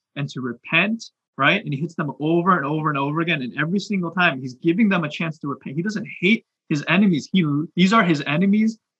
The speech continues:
and he is loving them by giving them parables, try-, trying to reveal their own hearts to them, guys. And so,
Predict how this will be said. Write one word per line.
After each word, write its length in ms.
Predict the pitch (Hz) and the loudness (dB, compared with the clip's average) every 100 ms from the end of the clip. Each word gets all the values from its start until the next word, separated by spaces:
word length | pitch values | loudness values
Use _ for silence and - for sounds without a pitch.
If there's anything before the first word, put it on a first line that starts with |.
| - | -6
and 120 | 139 | -2
he 80 | 156 | 0
is 120 | 113 | -2
loving 560 | 107 113 123 139 131 120 | -4 -2 -2 -2 -4 -4
them 260 | 104 - _ _ - | -6 -8 _ _ -8
by 120 | 120 | -6
giving 420 | 113 131 147 147 | -4 -2 -2 -2
them 320 | 135 127 123 _ _ _ - | -2 -4 -6 _ _ _ -2
parables, 500 | 143 139 139 143 135 | 2 2 2 -2 -4
try-, 140 | 123 117 | -6 -8
trying 260 | - 147 139 | -6 -4 -4
to 80 | 123 | -4
reveal 720 | 110 107 123 143 151 156 - - | -4 -2 -2 0 -2 -6 -12 -8
their 80 | 120 | -6
own 140 | 110 110 | -6 -4
hearts 320 | 131 139 - | -4 -4 -8
to 100 | - | -12
them, 240 | 117 - 107 | -10 -10 -12
guys. 380 | - 135 - _ _ _ _ _ _ _ - | -16 -20 -20 _ _ _ _ _ _ _ -12
And 100 | 123 | -8
so, 400 | - 135 131 | -2 0 0